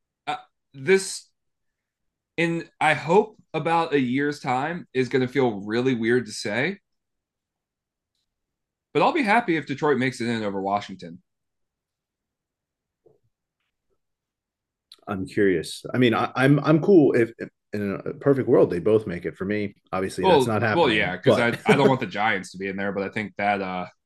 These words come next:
Speaker 1: that horse has left the barn.
Speaker 2: So you don't want Washington to make the playoffs. You want the better
Speaker 1: Okay,
Speaker 2: draft
Speaker 1: let,
Speaker 2: pick.
Speaker 1: uh, let me be, no, let me be clear. I want Washington to make the playoffs, but I'm in a peculiar spot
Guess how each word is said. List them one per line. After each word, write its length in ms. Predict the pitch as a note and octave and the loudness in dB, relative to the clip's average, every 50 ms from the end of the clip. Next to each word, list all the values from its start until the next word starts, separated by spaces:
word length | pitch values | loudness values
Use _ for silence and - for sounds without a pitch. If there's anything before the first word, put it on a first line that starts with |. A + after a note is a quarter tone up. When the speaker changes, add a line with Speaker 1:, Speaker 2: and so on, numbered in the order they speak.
| _ _ - | _ _ -6
Speaker 1:
that 180 | G#2+ G#2+ G#2 | -6 -6 -4
horse 240 | - G#2+ F#2 F2+ F2+ | -6 -8 -8 -8 -10
has 160 | - F#2+ F2 | -12 -12 -12
left 160 | F#2+ F#2 F2+ - | -12 -14 -14 -14
the 60 | - | -14
barn. 360 | F2 F2 F2+ F2+ F#2 F2+ F2+ - _ _ _ _ _ _ _ _ _ _ _ _ _ - _ _ _ _ _ | -12 -10 -8 -8 -8 -10 -12 -16 _ _ _ _ _ _ _ _ _ _ _ _ _ -20 _ _ _ _ _
Speaker 2:
So 240 | - - - A2+ G#2+ | -6 0 4 4 4
you 220 | G2 F#2+ G#2+ A#2+ | 4 2 -2 -4
don't 360 | A#2 G#2 G2+ G#2 G#2+ G#2+ F#2 | -4 -2 -2 -2 0 0 -2
want 220 | A#2+ G#2+ - - - | -4 -6 -6 -8 -8
Washington 440 | F#2 F2+ F2 E2+ - F#2+ E2+ E2+ E2 | -8 -6 -6 -8 -10 -12 -12 -12 -10
to 60 | D#2 | -8
make 160 | D2+ D2+ D#2 | -8 -10 -10
the 60 | - | -10
playoffs. 380 | _ - C2 A#1 - - - - - | _ -8 -8 -8 -8 -10 -14 -10 -8
You 80 | G2+ G2+ | -8 -6
want 120 | F#2+ - | -6 -8
the 60 | - | -6
better 180 | - F#3 E3+ - | -4 -2 0 2
Speaker 1:
Okay, 180 | G3+ F3+ F3+ C3+ | 2 2 2 2
Speaker 2:
draft 140 | - F2 D3+ | 2 2 2
Speaker 1:
let, 320 | F3+ - - - - _ | 0 0 -2 -6 -10 _
Speaker 2:
pick. 140 | - C#3 - | -6 -6 -6
Speaker 1:
uh, 20 | - - _ | -8 -4 _
let 100 | - F#3+ | 2 4
me 80 | A#3+ C4 | 4 4
be, 120 | A3+ G#3+ - | 2 0 2
no, 140 | F#3+ G3 G#3 | 4 4 6
let 160 | G#3 G#3+ G#3 | 6 6 4
me 80 | F#3 F#3+ | 2 0
be 40 | F#3 | 0
clear. 300 | - F#3 B2+ - - - _ _ _ _ _ _ _ _ _ _ _ _ _ _ _ _ _ _ _ _ _ _ _ _ _ _ _ _ _ _ _ _ | 2 2 2 2 0 -8 _ _ _ _ _ _ _ _ _ _ _ _ _ _ _ _ _ _ _ _ _ _ _ _ _ _ _ _ _ _ _ _
I 180 | - E3+ G3+ A#3 | 0 2 2 2
want 580 | A3 E3+ C#3 B2+ C3+ F3 A3 A#3 F3 - - B2 | 0 -2 -6 -4 0 2 2 2 2 0 -4 -2
Washington 600 | C3+ C3+ C3 C3+ C3+ - C3 A#2 - A#2+ G#2+ - | 0 0 0 0 -2 -6 -8 -8 -10 -12 -12 -10
to 80 | - G#2 | -8 -8
make 180 | G#2 G2 F#2+ | -8 -8 -10
the 80 | - - _ | -12 -6 _
playoffs, 540 | B2+ C3 C3 F#2+ D#2+ - - - - - - _ _ _ _ _ _ _ _ _ _ _ _ _ | 2 2 2 2 0 -6 -10 -14 -18 -18 -18 _ _ _ _ _ _ _ _ _ _ _ _ _
but 300 | - D#3+ C#3+ A2 - - _ - | 0 2 2 0 -2 -6 _ -2
I'm 120 | C#3 F3 B3 | 0 2 2
in 60 | D#4 | 0
a 60 | F4 | 0
peculiar 580 | - A#3+ - - - A3 A3+ A#3 A3 G3+ F3+ D#3+ | -2 -6 -8 -4 -2 -2 0 2 2 2 2 2
spot 480 | - - - - C#3+ B2+ G2 - - | 0 -4 -4 0 0 0 0 -2 -8